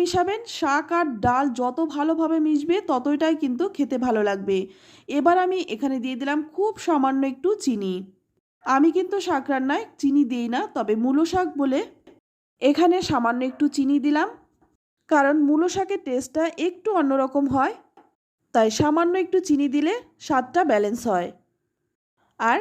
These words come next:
খেতেও ভালো লাগে। তো মশলাটা দিয়ে খুব ভালো করে নেড়েচেড়ে মিশিয়ে নিয়েছি। আর এখন কিন্তু রান্নাটা হয়েই গেছে। এবার একটু ফুটিয়ে নিয়ে তারপর নামিয়ে নিচ্ছি।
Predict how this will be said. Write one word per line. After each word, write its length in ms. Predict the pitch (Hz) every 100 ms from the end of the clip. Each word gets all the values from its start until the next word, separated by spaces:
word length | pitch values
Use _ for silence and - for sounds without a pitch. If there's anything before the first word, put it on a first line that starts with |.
| 403
খেতেও 320 | - 277 359 349 254
ভালো 180 | 214 202
লাগে। 260 | 190 185 180 190 - - - _ _ _ _ _ _ _ _ _ _
তো 60 | 269 254
মশলাটা 400 | 277 277 359 392 359
দিয়ে 140 | 294 370 -
খুব 160 | 427 294 294
ভালো 240 | 269 302 349
করে 140 | 359 339
নেড়েচেড়ে 380 | 285 247 269 277 262
মিশিয়ে 320 | 247 285 277
নিয়েছি। 340 | 277 269 - 339 494 - _ - _ _ _ _
আর 200 | 226 220 - 240
এখন 160 | 262 339 349
কিন্তু 160 | 359 359
রান্নাটা 300 | 247 226 262 262
হয়েই 320 | 240 247 285 302
গেছে। 260 | 311 311 403 - -
এবার 220 | 214 247 403 - _ _ _ _ _ -
একটু 280 | 320 349 415 440
ফুটিয়ে 340 | 294 247 285 285
নিয়ে 140 | 294 539 -
তারপর 260 | 254 220 453 392
নামিয়ে 300 | 220 240 214 202
নিচ্ছি। 320 | 196 -